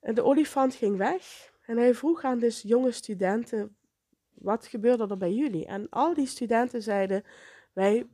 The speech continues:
voelden opeens een intens verdriet wat wij niet konden verklaren."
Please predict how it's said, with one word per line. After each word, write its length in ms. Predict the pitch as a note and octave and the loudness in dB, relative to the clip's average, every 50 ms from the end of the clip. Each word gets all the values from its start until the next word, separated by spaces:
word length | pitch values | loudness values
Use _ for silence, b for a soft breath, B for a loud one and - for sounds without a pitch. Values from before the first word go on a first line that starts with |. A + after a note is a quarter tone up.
| _ _ | _ _
voelden 640 | - - - D4 D4+ D#4 C#4+ A#3 A3 G3+ G#3+ G#3+ G#3+ _ _ _ _ _ _ _ _ | -20 -14 -6 -2 -2 -2 0 -2 -2 -4 -4 -6 -10 _ _ _ _ _ _ _ _
opeens 520 | G#3+ G#3+ G3+ A#3+ C4 C#4 C#4+ C4 - - | -14 -8 -6 -4 -2 -2 -4 -4 -6 -8
een 200 | - G3 G#3 - | -8 -8 -8 -8
intens 680 | - G#3+ G#3 G#3 G3 _ - A#3+ C4 D4+ D#4+ E4 E4 - | -6 -6 -6 -6 -6 _ -2 0 0 0 0 -2 -4 -6
verdriet 600 | - A#3 G#3 F3+ G3+ - D4+ E4+ F4+ - - - _ | -8 -8 -8 -8 -8 -4 -4 -4 -4 -6 -14 -18 _
wat 180 | - A#3 A3+ - | -12 -12 -10 -8
wij 180 | - F#3+ F#3+ | -6 -4 -4
niet 420 | F#3+ G3 G#3+ C4 D#4+ E4 - - _ _ _ | -2 -2 -2 -2 -2 -4 -6 -14 _ _ _
konden 360 | _ - B3 B3 A#3 A3 G#3 | _ -4 -2 -2 -2 -4 -6
verklaren." 680 | - G3 - - A3 B3+ B3+ A3+ E3 E3 - G3+ G3 | -10 -14 -14 -8 -6 -4 -4 -4 -6 -8 -12 -20 -20